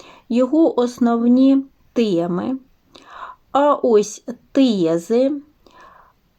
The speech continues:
розкривають текстову інформацію.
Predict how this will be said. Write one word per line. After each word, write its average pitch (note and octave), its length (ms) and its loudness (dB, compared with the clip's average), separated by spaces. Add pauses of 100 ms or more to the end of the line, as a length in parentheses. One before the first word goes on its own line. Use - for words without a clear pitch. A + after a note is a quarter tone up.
розкривають A3 1600 -2 (720)
текстову C#4+ 880 0
інформацію. G#3+ 1600 -2